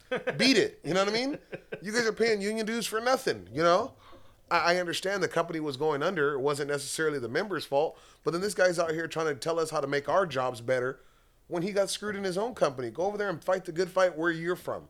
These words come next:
Speaker 1: Mm-hmm.
Speaker 2: You know what I mean?
Speaker 1: Yeah. You're just
Speaker 2: But
Speaker 1: gonna t-, start spreading your shit over, your plague over here.
Speaker 2: Yeah.
Speaker 1: So,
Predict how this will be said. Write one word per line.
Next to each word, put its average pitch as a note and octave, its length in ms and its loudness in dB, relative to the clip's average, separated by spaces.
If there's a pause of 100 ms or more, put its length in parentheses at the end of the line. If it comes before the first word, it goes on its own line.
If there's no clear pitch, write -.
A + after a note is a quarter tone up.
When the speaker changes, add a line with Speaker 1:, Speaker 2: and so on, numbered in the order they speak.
(120)
Speaker 1:
Mm-hmm. D3 360 -10
Speaker 2:
You D#3 80 -2
know E3+ 140 4
what E3+ 80 2
I G3+ 80 2
mean? A#3 120 -10
Speaker 1:
Yeah. A#2+ 340 -2 (380)
You're C3+ 100 -10
just C3 100 -4
Speaker 2:
But A#2+ 60 0
Speaker 1:
gonna C3+ 160 0
t-, - 160 -16 (280)
start B2 260 -4
spreading C3+ 360 0
your C3 120 -6
shit C#3 260 -2
over, B2+ 160 0
your A#2 120 -8
plague C3+ 340 -2
over B2 160 -6
here. B2+ 300 -6 (160)
Speaker 2:
Yeah. A2 240 -10 (200)
Speaker 1:
So, D#3 340 2